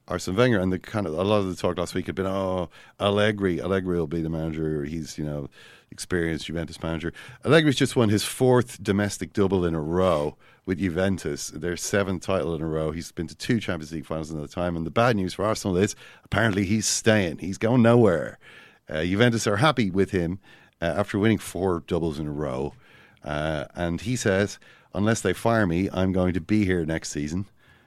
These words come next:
So they could always fire him, but it would be a bit harsh, uh, which would leave Arsenal not being managed by Allegri.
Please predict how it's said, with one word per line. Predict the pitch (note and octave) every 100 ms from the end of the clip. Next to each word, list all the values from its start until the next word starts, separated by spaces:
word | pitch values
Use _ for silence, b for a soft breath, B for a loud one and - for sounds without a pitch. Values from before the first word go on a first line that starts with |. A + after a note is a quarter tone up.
| b b
So | - F2+
they | E2+ F#2
could | D3 F3
always | D#3 C#3
fire | - A2 G2+ A2+
him, |
but | C3 G#2
it |
would | G2+ C3
be | A2+
a | G2
bit | C#3 F#2+
harsh, | F#2+ E2+ F#2 - - b b b b b _
uh, | E2 D#2+ D#2+ D#2 D#2+ b b b b _
which | A#2 -
would | C3+
leave | B2+ C3+ A#2
Arsenal | B2 A#2+ - G#2 G2 - _
not | - A2+ D3+
being | A#2+ F#2+
managed | E2 D#2+ -
by | D#2+
Allegri. | D2+ D2 D2 F#2